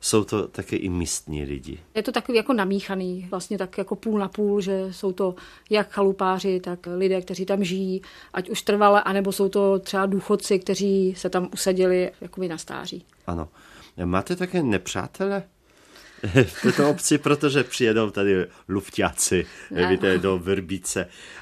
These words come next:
Speaker 1: a teď nám tady budou říkat, co máme dělat, jak jsme to dělali doteď a dělají nám tady v obci revoluci.
Speaker 2: Já nemůžu říct, že bychom měli nepřátele, to určitě ne.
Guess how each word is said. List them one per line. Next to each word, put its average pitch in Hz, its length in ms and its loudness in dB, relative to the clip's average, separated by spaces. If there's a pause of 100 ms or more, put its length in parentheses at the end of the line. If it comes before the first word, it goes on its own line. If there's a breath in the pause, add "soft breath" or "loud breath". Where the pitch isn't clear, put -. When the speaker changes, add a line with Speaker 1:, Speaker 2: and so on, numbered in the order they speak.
(100 loud breath)
Speaker 1:
a 85 260 0
teď 80 220 -10
nám 92 240 2
tady 92 220 -2
budou 90 500 0 (120)
říkat, - 560 -6 (160)
co - 200 -4
máme 87 300 0
dělat, 82 380 -2
jak 85 140 -2
jsme 95 200 -4
to 92 120 -2
dělali 82 600 -2 (300 loud breath)
doteď 90 580 -2
a 80 240 -2 (180)
dělají 90 340 0
nám 87 200 -2
tady 87 220 -2
v - 120 -16
obci - 420 -4
revoluci. 82 680 -4 (380 loud breath)
Speaker 2:
Já 196 220 -2
nemůžu 240 360 2
říct, 202 120 0
že 220 60 2
bychom 214 220 0
měli 208 160 2
nepřátele, 190 560 -2
to 196 120 -4
určitě 196 300 -4
ne. 190 220 -6